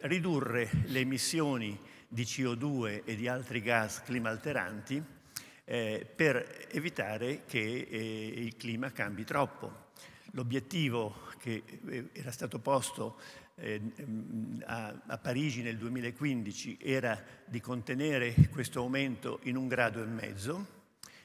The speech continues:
Siamo già a un grado e due rispetto all'epoca preindustriale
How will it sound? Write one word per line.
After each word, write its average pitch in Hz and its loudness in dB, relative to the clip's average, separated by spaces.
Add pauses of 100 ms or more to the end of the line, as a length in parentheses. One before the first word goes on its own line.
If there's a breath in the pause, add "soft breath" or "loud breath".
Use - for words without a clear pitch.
Siamo 139 4
già 127 6
a 120 -2
un 123 -2
grado 120 4
e 117 0
due 123 0
rispetto 110 -4
all'epoca 113 -4
preindustriale 104 -6